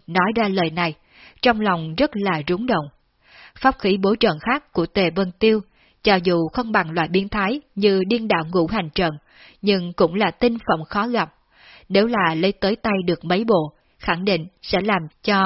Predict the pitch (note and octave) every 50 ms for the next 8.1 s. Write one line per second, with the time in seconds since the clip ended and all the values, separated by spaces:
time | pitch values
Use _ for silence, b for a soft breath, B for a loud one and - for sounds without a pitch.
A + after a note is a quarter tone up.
0 | G3 F#3 - A3 G3+ F3+ D3+ F3+ F#3 E3 D#3 - - E3+ D#3 - - G#3+ G#3+ G#3
1 | F#3 - _ - F3 G3+ F#3+ F3+ - - G#3 F#3+ F3 D#3+ - - G3+ F3 D#3 -
2 | A#3 D4 - _ _ b b b b - G3+ G3+ F#3+ A3 A3 - A3 G3+ G3 F#3
3 | F#3+ _ _ _ - - F#3+ F#3 A3 B3+ A#3+ F3+ - G3+ C4+ - - - G#3 D#3+
4 | C#3+ - - B3 C#4 D#4 - b b b b b b - G3+ G3 A3+ B3 - G#3
5 | F3 E3 C#4 D#4+ - _ - - G3+ F#3 - - F#3+ F#3 F3 E3 - _ _ -
6 | G3 G3 E3+ D#3+ E3 F#3 F3 D#3 D3 - _ _ b b b b b b b G3
7 | G3 G3 - G#3+ A#3 B3 - A3 D#3+ E3 G3 G#3 G3+ F#3+ F#3 F3+ _ - E3+ G3+
8 | G3 F#3+